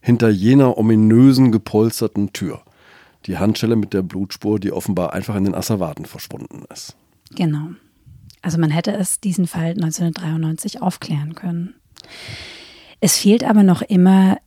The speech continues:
Speaker 2: jede Leiche und Kaufmann vermutet auch, dass es einen zweiten Täter gegeben haben muss, weil er hat durch seine Nachbarschaftsbefragung herausgefunden, dass eine Nachbarin in jener Tatnacht einen laufenden Motor gehört hat.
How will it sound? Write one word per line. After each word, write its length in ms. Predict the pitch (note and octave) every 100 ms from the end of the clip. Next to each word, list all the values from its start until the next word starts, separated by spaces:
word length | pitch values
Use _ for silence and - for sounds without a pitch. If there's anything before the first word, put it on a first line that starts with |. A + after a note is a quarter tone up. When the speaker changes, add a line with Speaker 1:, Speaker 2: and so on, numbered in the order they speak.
| _
Speaker 2:
jede 380 | G#3+ E3 E3 D#3+
Leiche 680 | D3+ D3 D3 - G3 G#3 D4 G4 - - - - - _ -
und 460 | G#3 F#3+ F3 - _ -
Kaufmann 480 | - F3+ G#3 - A3+
vermutet 460 | - F#3 F#3+ G#3 -
auch, 180 | F3 -
dass 180 | E3+
es 120 | F3 -
einen 340 | F3+ E3 E3
zweiten 680 | - - F3 E3+ - D3+ -
Täter 440 | - D3 - D3+
gegeben 460 | F3 - D3+ E3+ D3+
haben 300 | D3 D#3 D#3+
muss, 300 | G3 - -
weil 140 | E3+
er 100 | E3+
hat 160 | E3+ G#3
durch 160 | F#3
seine 240 | - D#3 D#3
Nachbarschaftsbefragung 1120 | F3 - G3 F3 - - - E3 - D#3 E3+
herausgefunden, 920 | D#3 D#3+ D#3+ - F3+ G#3 G#3 - G#3+ - - - -
dass 180 | F#3+ -
eine 280 | - G3 A3
Nachbarin 560 | E3+ E3 - F3+ F3
in 420 | G3 F3 E3 E3 -
jener 480 | - E3 F3 F3+ E3
Tatnacht 800 | - F3 F#3+ - E3 F3+ - -
einen 220 | E3+ E3+
laufenden 480 | E3 E3+ - E3+ D#3+
Motor 640 | D#3+ - - G#3 F3 C#3+ -
gehört 440 | - C#3 D3+ D3+ F3+
hat. 220 | G#3